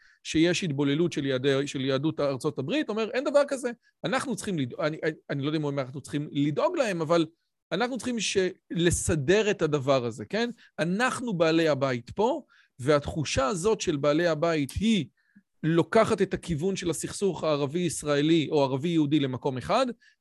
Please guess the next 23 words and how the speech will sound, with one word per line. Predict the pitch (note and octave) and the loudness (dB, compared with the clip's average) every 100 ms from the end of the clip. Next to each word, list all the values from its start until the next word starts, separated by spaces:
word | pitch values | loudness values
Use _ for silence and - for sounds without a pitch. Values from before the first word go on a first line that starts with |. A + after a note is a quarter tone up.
| C3 | -2
ואצל | D3 - E3 D3 | -2 2 2 2
הודו, | C3 C4+ B3+ D#3 B2+ - | 2 2 4 0 -2 -4
לפחות | C#3+ - D3 G3+ G3 | -6 -4 -2 -2 -2
מגנדי, | F3 G3 F3 - C3 B2+ F3+ F#3+ D#3 C#3+ B2 | -2 2 0 -2 -8 2 4 4 4 0 0
דרך | F#3 D3+ D3+ C#3 C#3+ | -2 -2 0 -2 -4
נרו, | D#3+ F3 C3+ A2+ | 0 0 0 -4
דרך | A#2+ C#3 C#3 D3 | -4 -4 -4 -6
אינדירה | C#3+ C#3 G#3+ G3 | -6 0 2 4
גנדי, | D#3+ C#3 B2+ C3 | 4 4 0 -2
כן? | F3+ F#3+ - - | 0 -2 -4 -12
במשך | D#3 F#3 F3+ F3 | -4 -2 -2 -2
הרבה | D3+ F3 | -2 0
מאוד | F#3 F3 D#3+ | 0 0 0
שנים, | - D#3 B3 E4 - _ - | -2 -2 -2 -4 -8 _ -12
זה | B2+ D#3+ | 0 2
לא | F3+ F3+ F3 | 4 4 2
היה. | D3+ A#2 A2 - | 2 -2 -6 -6
זה | C3+ | 0
בא | D#3+ | 4
לידי | F#3+ F3+ | 6 6
ביטוי, | D#3+ D3+ C4+ C4+ | 4 2 2 2
לצורך | D3+ - F3+ E3+ | 2 -2 -4 -4
העניין, | G#3 C4+ C#4 | -4 -2 -2